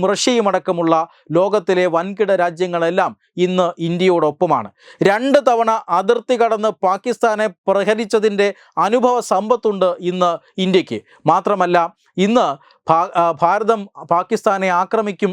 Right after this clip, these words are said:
എന്ന് പറഞ്ഞാൽ അതിനോടൊപ്പം നിൽക്കാനാണ് ലോകത്തിലെ ഭൂരിഭാഗം രാജ്യങ്ങൾക്കും ഇഷ്ടം. മാത്രമല്ല, ഇന്ത്യക്കകത്തും പാകിസ്ഥാന് ശക്തമായ തിരിച്ചടി നൽകണം എന്ന വികാരം വളർന്നു വരികയും ചെയ്തിട്ടുണ്ട്. അതായത് നിങ്ങളുടെ കാലത്തെ ഇന്ത്യയല്ല ഇന്നത്തെ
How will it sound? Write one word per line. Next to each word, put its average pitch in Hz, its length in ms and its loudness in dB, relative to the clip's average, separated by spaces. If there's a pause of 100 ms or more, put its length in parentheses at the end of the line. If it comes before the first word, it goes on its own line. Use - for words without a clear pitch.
എന്ന് 175 180 0
പറഞ്ഞാൽ 156 460 -2 (300)
അതിനോടൊപ്പം 185 600 0
നിൽക്കാനാണ് 170 680 -2
ലോകത്തിലെ 170 480 0
ഭൂരിഭാഗം 165 600 -2 (320)
രാജ്യങ്ങൾക്കും 160 720 -2
ഇഷ്ടം. 156 320 -2
മാത്രമല്ല, 180 580 0 (220)
ഇന്ത്യക്കകത്തും 196 880 0 (220)
പാകിസ്ഥാന് 180 680 -2
ശക്തമായ 185 680 -2 (100)
തിരിച്ചടി 185 380 -2
നൽകണം 170 540 -2
എന്ന 165 200 -2
വികാരം 165 520 -2 (240)
വളർന്നു 185 420 0
വരികയും 160 520 -2
ചെയ്തിട്ടുണ്ട്. 139 540 -2 (200)
അതായത് 160 380 0 (340)
നിങ്ങളുടെ 180 600 2
കാലത്തെ 151 340 0
ഇന്ത്യയല്ല 143 580 0 (340)
ഇന്നത്തെ 160 500 0